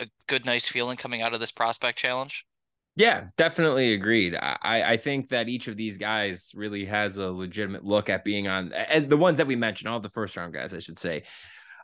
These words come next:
Speaker 2: I would say all of them have, at least to a degree, a realistic shot of, of cracking the roster next season. Now, a lot of that's gonna depend on how this up se-, upcoming season goes, how guys are gonna, you know, what guys are gonna step up, what guys are gonna continue to look good.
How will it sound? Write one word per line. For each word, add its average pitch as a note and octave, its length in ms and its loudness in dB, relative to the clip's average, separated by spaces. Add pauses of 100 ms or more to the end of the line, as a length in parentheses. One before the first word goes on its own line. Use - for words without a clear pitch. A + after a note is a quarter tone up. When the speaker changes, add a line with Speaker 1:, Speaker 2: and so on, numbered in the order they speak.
(220)
Speaker 2:
I G#2+ 540 2
would G#3 180 4
say E3+ 180 6
all C3 300 8
of A2+ 100 0
them A2 180 4
have, G#2+ 440 2 (180)
at A2+ 160 -2
least C3+ 400 0
to B2+ 140 2
a A#2 60 4
degree, A2+ 400 0
a A2 60 4
realistic A2 560 0
shot A2 320 0
of, F#2+ 300 -6
of - 140 -8
cracking A2+ 340 -2
the G2 80 -4
roster G2 400 -2
next G#2 400 -4
season. D#2+ 480 -12 (340)
Now, A2+ 220 2
a A2+ 40 6
lot C3 200 6
of B2+ 60 2
that's A#2+ 200 4
gonna A#2+ 160 0
depend A2 320 -4
on G#2 80 -4
how G#2 140 -4
this G2 160 -4
up A2+ 160 -4
se-, A#2 260 -8
upcoming A2 380 -2
season G2+ 280 -4
goes, G2+ 300 2
how G#2 480 0
guys G#2 380 -4
are G#2 80 -4
gonna, F#2+ 560 -6
you G2+ 140 -8
know, F#2 80 -4
what A2 160 2
guys A2+ 200 2
are A2 60 2
gonna G2 160 0
step G#2 300 0
up, B2 180 4
what G#2 80 0
guys G2+ 220 -2
are G2+ 80 -4
gonna G2 160 -8
continue G2 340 -10
to F#2+ 80 -8
look F2+ 160 -10
good. A#2+ 320 2